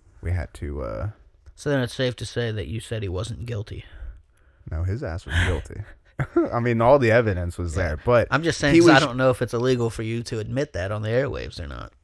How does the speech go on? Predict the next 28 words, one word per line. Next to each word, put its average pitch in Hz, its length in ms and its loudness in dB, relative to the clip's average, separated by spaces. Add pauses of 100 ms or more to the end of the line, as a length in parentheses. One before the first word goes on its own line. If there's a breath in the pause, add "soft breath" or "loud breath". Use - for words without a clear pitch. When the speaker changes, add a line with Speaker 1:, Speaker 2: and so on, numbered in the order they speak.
Speaker 1:
Well, 101 320 4
the 95 140 -2
case 104 320 0
is 92 140 -4
over 85 220 -2
and 76 140 -6
done 78 220 -6
with, 69 240 -8
so, - 440 -8
Speaker 2:
<laughs> - 100 -20
Yeah, 71 160 -10
but 107 120 -6
you 117 80 -6
Speaker 1:
uh, 113 40 -8
Speaker 2:
broke 117 200 -4
the - 100 -10
law 95 180 -6
in 92 200 -10
court. - 300 -12 (420)
Speaker 1:
Nah. - 340 -12 (200)
Speaker 2:
<laughs> - 1400 -12
Tell 165 240 2
him, 156 160 -8
tell 139 180 -2
him 131 120 -4
about - 320 -8
that - 200 -12
guy. - 280 -14